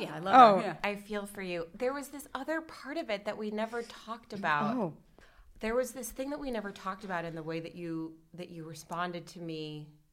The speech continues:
Speaker 3: that I wonder if you clocked. And I, it's some-, God, I, this is just, I feel, uh, like, why am I doing this live on air? But there was, you, you said something to the effect of,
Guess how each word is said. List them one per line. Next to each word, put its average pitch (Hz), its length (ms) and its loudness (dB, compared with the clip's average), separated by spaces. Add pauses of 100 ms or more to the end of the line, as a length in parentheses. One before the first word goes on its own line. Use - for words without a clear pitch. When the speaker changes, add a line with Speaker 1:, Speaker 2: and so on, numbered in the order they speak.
(100)
Speaker 3:
that 180 120 -4
I 180 100 -2
wonder 175 600 -2
if 165 180 -10
you 160 460 -6 (600)
clocked. - 720 -8 (2000)
And 208 160 2
I, 202 240 0
it's 214 220 -2
some-, 233 200 -2 (160)
God, 214 240 6
I, 185 100 -2 (100)
this 214 220 -4
is 220 200 -8
just, 220 260 -8
I 196 80 -2
feel, 208 480 -4
uh, 190 40 -10 (720)
like, 208 180 -10
why 196 220 -6
am 196 100 -6
I 185 60 -6
doing 180 260 -8
this 170 200 -6
live 160 240 -8
on 156 180 -8
air? 156 260 -10
But 185 260 -4 (180)
there 202 120 -6
was, 196 240 -10 (220)
you, 202 260 -12
you 208 120 -10
said 240 280 -10
something 240 300 -8
to 214 80 -10
the 190 140 -10
effect 175 400 -12
of, 165 240 -6